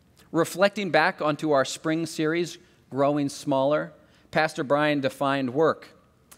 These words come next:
and he said that all work is holy, and anything we do in ministry is ministry if we do it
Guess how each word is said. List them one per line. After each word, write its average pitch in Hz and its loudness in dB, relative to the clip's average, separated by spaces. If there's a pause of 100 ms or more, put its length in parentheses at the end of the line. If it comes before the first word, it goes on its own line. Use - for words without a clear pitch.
(140)
and 139 -2
he - -2
said 151 0
that 143 -2
all 208 2
work 165 -2
is 139 -6
holy, 175 0
and 139 -2
anything 233 -4
we 220 -4
do 165 -2 (120)
in 156 -4
ministry 151 -6
is 185 -2
ministry 110 -6 (380)
if - -8
we 135 -2
do 131 -4
it 101 -4